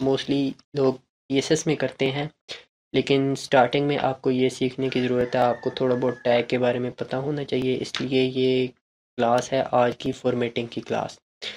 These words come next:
तो आज हमने क्या सीखा? आज हमने B tag सीखा, उसके बाद strong tag सीखा, I tag सीखा, ईएम सीखा, उसके बाद मार्क tag दि-, सीखा, small सीखा, डेल सीखा, insert सीखा, superscript और subscript।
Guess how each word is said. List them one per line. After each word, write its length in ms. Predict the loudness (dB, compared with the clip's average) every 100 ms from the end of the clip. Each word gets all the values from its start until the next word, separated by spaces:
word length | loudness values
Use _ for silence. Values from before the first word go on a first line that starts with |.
| -18 _ _
तो 160 | -2 0 2
आज 200 | 2 2
हमने 300 | 0 -2 -2 -4 2
क्या 140 | 2
सीखा? 340 | 2 -2 0
आज 240 | 0 0 -2
हमने 240 | -2 -2
B 260 | 0 0 0
tag 280 | 0 0 -2
सीखा, 420 | -4 -8 -2 -2
उसके 260 | -2 -4 _
बाद 100 | -6
strong 460 | -6 -4 0 2 0
tag 240 | 0 -2
सीखा, 380 | -2 -6 -2 -2 -2 -2 0
I 140 | 0
tag 240 | 2 0
सीखा, 380 | 0 -4 -2 -2 -2
ईएम 280 | 0 0 0
सीखा, 380 | -2 -6 -2 -2
उसके 280 | -2 -4 -2
बाद 160 | -2 -2 -2
मार्क 340 | 0 0 0
tag 320 | -2 -2 -2 -2
दि-, 160 | -6 -8 -4
सीखा, 280 | -4 -2 -6
small 440 | -4 -4 -2 -2
सीखा, 400 | -2 -8 0 0 -2 -10 _ _ _ 0
डेल 160 | 0 2
सीखा, 460 | -2 -2 2 2 2
insert 420 | -4 -2 0 0
सीखा, 380 | 0 -4 0 0
superscript 840 | 0 -6 0 -2 0 0 0 2
और 120 | 0 0
subscript। 640 | -2 -4 -4 -6 -6 -6